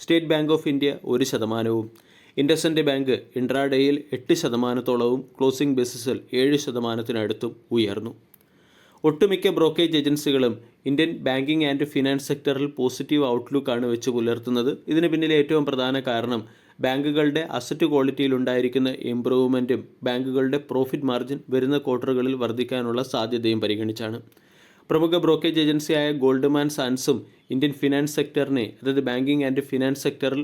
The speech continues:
ഒരു പോസിറ്റീവ് ഔട്ട്ലുക്ക് വെച്ച് പുലർത്തുന്നു. ചില ബാങ്കിങ് സെക്ടറിലെ സ്റ്റോക്കുകളെ അപ്ഗ്രേഡ് ചെയ്യുകയും ചെയ്തിട്ടുണ്ട്. ഗോൾഡ്മാൻ സാൻസ്, ആക്സിസ് ബാങ്ക്, പി എൻ ബി ഹൗസിംഗ് ഫിനാൻസ്, എസ് ബി ഐ തുടങ്ങിയ സ്റ്റോക്കുകളെയാണ് അപ്ഗ്രേഡ് ചെയ്തിരിക്കുന്നത്.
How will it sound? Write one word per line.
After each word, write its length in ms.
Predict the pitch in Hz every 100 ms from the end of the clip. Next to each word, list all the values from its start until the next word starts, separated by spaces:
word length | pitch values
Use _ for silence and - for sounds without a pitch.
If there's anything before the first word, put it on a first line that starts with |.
| -
ഒരു 100 | 139
പോസിറ്റീവ് 500 | 135 127 127 135 135
ഔട്ട്ലുക്ക് 440 | 120 113 131 127 131
വെച്ച് 240 | 117 131
പുലർത്തുന്നു. 500 | 123 117 107 123 147 - - - - -
ചില 160 | 170 131 -
ബാങ്കിങ് 400 | 135 135 143 143
സെക്ടറിലെ 440 | 156 143 139 131 135
സ്റ്റോക്കുകളെ 600 | 131 127 120 127 127 110 -
അപ്ഗ്രേഡ് 440 | 120 120 135 143 135
ചെയ്യുകയും 580 | 127 113 110 110 110
ചെയ്തിട്ടുണ്ട്. 460 | 107 101 107 110 113 117 _ _ _ _ _ 139
ഗോൾഡ്മാൻ 440 | 147 143 147 147
സാൻസ്, 360 | 147 135 135 160 - -
ആക്സിസ് 380 | 127 - 151 139
ബാങ്ക്, 320 | 135 135 139 147 -
പി 60 | 131
എൻ 160 | 135
ബി 100 | 139
ഹൗസിംഗ് 400 | 143 131 127 143
ഫിനാൻസ്, 440 | 139 131 131 131 147 -
എസ് 200 | - 117
ബി 80 | 147
ഐ 120 | 151 156
തുടങ്ങിയ 360 | 143 131 135
സ്റ്റോക്കുകളെയാണ് 680 | 135 127 120 123 120 113 117 156
അപ്ഗ്രേഡ് 420 | 127 120 117 117
ചെയ്തിരിക്കുന്നത്. 580 | 123 110 104 107 107